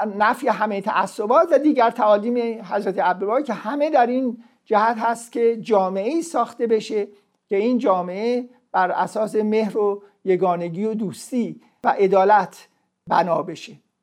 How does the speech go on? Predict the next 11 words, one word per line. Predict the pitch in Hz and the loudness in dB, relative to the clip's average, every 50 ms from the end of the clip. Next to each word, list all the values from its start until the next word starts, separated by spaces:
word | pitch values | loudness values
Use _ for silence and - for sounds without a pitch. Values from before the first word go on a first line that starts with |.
| _ _ _ _ _ _ _ _ _ | _ _ _ _ _ _ _ _ _
در | 254 247 262 269 | 4 4 4 6
ارتباط | 269 277 262 262 277 330 381 403 370 | 6 4 4 4 2 -2 -2 0 0
با | 392 381 339 285 | 2 4 4 4
نیچه | 277 262 247 247 233 - - 349 320 | 4 4 0 0 -2 -2 0 0 0
هم | 269 254 277 277 262 269 277 277 - _ _ _ _ _ _ _ _ _ | 2 4 4 4 2 2 0 -6 -12 _ _ _ _ _ _ _ _ _
تقریباً | - 214 233 233 262 226 226 233 | -2 0 0 0 0 -2 0 0
همین | 254 233 185 - 254 262 254 233 226 | 0 0 -2 -4 -4 -2 -2 -2 -2
مسئله | 214 202 196 190 - - 202 196 202 214 220 220 220 226 - - _ _ _ | -2 -2 -2 -4 -4 -2 -2 2 4 4 4 4 2 0 -6 -14 _ _ _
به | 190 185 | -6 -6
شکل | - - 214 202 - 214 | -2 -2 -4 -2 -2 -4
دیگری | 208 208 190 165 185 190 190 208 247 190 180 180 | -2 -2 -2 2 4 4 4 2 0 -6 -8 -10